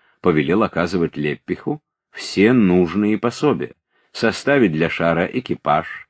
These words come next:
из способных и усердных людей и войти в сношение с князем Кутузовым насчёт употребления летучей машины.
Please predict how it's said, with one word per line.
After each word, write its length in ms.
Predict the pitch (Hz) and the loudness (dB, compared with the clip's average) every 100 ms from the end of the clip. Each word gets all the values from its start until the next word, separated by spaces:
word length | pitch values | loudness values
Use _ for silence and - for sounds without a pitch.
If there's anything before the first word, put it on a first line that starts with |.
| - | -6
из 180 | 95 - | -4 -4
способных 720 | - 92 - 95 90 87 80 | -6 -6 -4 -4 -4 -6 -6
и 40 | |
усердных 600 | 85 80 90 87 76 85 | -8 -6 -4 -4 -6 -8
людей 420 | 85 82 90 95 - _ _ _ _ | -4 -2 0 0 -4 _ _ _ _
и 100 | - | 0
войти 340 | 110 120 117 196 | 4 4 4 0
в 80 | - | 0
сношение 520 | 143 123 156 165 147 | -2 0 2 2 2
с 100 | - | 0
князем 480 | 113 117 92 85 78 | 0 2 2 2 0
Кутузовым 640 | 78 73 120 151 175 165 | -4 -2 -2 2 2 2
насчёт 380 | 117 - 135 - - | -2 -2 -2 -2 -6
употребления 880 | 139 - - 82 69 71 95 120 123 | -2 -2 0 0 -2 -4 -2 -2 -2
летучей 460 | 82 69 67 - | -4 -6 -10 -6
машины. 520 | 80 76 - 55 52 | -6 -6 -10 -12 -16